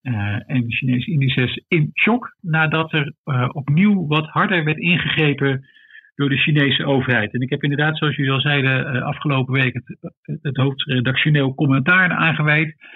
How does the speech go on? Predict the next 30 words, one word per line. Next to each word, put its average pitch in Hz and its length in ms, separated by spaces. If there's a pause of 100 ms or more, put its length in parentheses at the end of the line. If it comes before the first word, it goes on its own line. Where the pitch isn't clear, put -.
(340)
En 147 480 (200)
dan 143 120
zegt, 147 160
ja, 147 240
de, 127 100
het 147 160 (360)
westers 160 380
kapitalistisch 151 640
systeem 147 440
zou 143 200
altijd 151 220
geleid 147 440
worden 143 320
door 135 160
de 127 220
onzichtbare 147 720
hand 139 260
van 147 180
Adam 151 240
Smith. 202 360 (640)
Het - 340 (240)
Chinese 180 440
economisch 165 540
systeem 156 600
wordt 147 180
geleid 143 400 (260)
door - 200
de 156 80
nogal 160 320
zichtbare 139 540